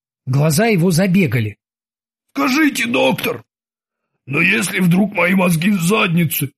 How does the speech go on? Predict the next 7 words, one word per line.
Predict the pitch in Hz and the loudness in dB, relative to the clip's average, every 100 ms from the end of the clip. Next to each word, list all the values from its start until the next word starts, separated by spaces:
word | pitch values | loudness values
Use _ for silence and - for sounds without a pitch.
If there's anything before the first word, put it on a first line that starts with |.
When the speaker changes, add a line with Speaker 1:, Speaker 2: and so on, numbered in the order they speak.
| _ _ _ _ _ _ _ | _ _ _ _ _ _ _
Speaker 2:
то | 151 165 | -8 -4
что | 160 - - 214 208 | -4 -6 -2 0 0
тогда | 196 196 165 160 175 | 0 2 2 4 2
у | 214 202 | 2 2
меня | 202 190 226 233 | 2 2 2 -2
в | 202 | -2
голове?» | 202 233 254 247 170 127 | 0 0 2 2 0 -4